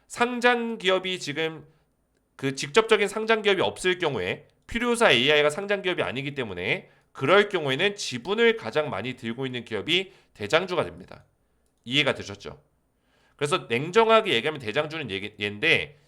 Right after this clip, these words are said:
주가가 많이 올라간 건 누구예요? 포바이포죠. 그죠? 자, 그 얘기는 뭐예요?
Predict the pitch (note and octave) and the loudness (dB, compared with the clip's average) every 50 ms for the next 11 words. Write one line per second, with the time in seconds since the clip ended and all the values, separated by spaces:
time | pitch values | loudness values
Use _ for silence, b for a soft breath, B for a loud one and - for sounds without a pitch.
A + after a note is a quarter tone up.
0 | b b b - - C#3+ D3 - A3 A3+ A3 A3 - G#2 A2 C3+ E3 D#3+ A#2 A#2 | b b b -12 -12 -12 0 2 4 6 6 6 6 4 2 0 0 -4 -2 2
1 | C3 D3+ D3 D3 C#3+ C#3+ C3 G#2+ G2 F#2 G2+ G2+ G#2+ D#3 G3+ G#3 - - _ _ | 2 2 2 2 0 -4 -6 -6 -8 -6 -2 2 2 2 2 2 -2 -10 _ _
2 | _ _ - - F#3 G3+ G#3+ G#3+ G3+ - C3 G2 F#2+ A2+ - _ _ _ _ _ | _ _ -12 -6 0 2 2 2 2 0 -4 -6 -8 -10 -12 _ _ _ _ _
3 | _ _ _ _ - G#2+ D3 G#3 - - _ _ _ _ _ _ _ _ _ _ | _ _ _ _ -6 -4 -4 -4 -4 -8 _ _ _ _ _ _ _ _ _ _
4 | _ _ _ _ _ _ _ _ _ _ _ _ - - D#3+ C#3+ - D3+ D#3+ F#3+ | _ _ _ _ _ _ _ _ _ _ _ _ -2 0 0 0 0 2 4 4
5 | G3+ A3 A3 G#3+ D#3 A#2 F#2+ F2 D#2 D2+ - | 4 4 2 2 0 -2 -4 -4 -6 -8 -12